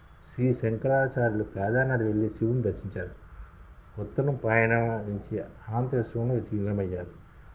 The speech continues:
శృతి, స్మృతి, పురాణాల అలంకరణాలు స-, ఆ విధంగా స-, అద్వైత మత పూర్తిగా శంకరాచార్యులు కీర్తి పొందారన్నమాట.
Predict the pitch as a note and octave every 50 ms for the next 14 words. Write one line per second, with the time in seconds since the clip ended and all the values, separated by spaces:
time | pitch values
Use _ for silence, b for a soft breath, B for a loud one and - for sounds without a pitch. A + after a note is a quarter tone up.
0 | b b b b b b - - - - - - - - - - - - - B2+
1 | B2 A#2+ - D3 D3 C3+ B2+ - - C3 B2+ B2 C3+ C3+ B2 B2 - A2+ A2+ A2+
2 | A2+ A#2 A#2 A#2 A#2 A#2 A2+ G#2+ - - - - G2+ G#2+ A2+ A#2+ A#2+ A#2 - -
3 | A2 G#2+ G#2+ G#2+ G#2+ G#2 G2+ G2+ G2+ F2 - G2+ F#2+ G2+ G2+ G2+ G#2 G2 - -
4 | - - - - - - - - - - - - - - - - - - - -
5 | - - - - G2+ G2+ G#2 G#2+ G2+ A2 A#2+ B2+ C#3 F3 G#3 - - b b b
6 | b b b b b b b - - - - - G#2+ F#2+ F2+ - G#2+ G#2+ G#2 A2+
7 | B2+ B2+ B2 C3 B2+ A#2+ G#2+ A#2 G#2+ A2+ A2 A2 G#2 - A2+ D3 D#3 F3+ - -
8 | - G#2 G#2 G2+ - B2 A#2+ A2 - A2+ A2 G2 F#2+ - - A2 F#2+ - - -
9 | G#2 G2 F#2 F#2 F2 - F2 F2 - E2+